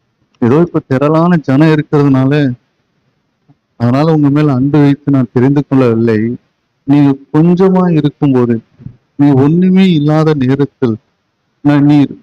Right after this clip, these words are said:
வெறுமையா இருக்கும்போது, ஆபிரகாமன் ஒருவனா இருக்கும்போது என்னுடைய அன்பு உன்னை தெரிந்து கொண்டது. ஆகையால் தான் இன்றைக்கு கொஞ்சமா இருக்கிற நீங்கள் தேவனுடைய அன்பு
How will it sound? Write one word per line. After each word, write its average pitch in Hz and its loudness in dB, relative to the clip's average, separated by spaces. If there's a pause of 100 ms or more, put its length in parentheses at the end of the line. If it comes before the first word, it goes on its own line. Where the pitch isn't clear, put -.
(140)
வெறுமையா 175 0
இருக்கும்போது, 131 -2 (340)
ஆபிரகாமன் 165 -2
ஒருவனா 175 0
இருக்கும்போது 135 -2 (380)
என்னுடைய 107 0
அன்பு 156 2
உன்னை 123 0 (100)
தெரிந்து 160 -2
கொண்டது. 117 -2 (380)
ஆகையால் 120 -2
தான் 139 0
இன்றைக்கு 127 0 (120)
கொஞ்சமா 147 0
இருக்கிற 127 -2
நீங்கள் 113 -6 (440)
தேவனுடைய 127 0
அன்பு 117 0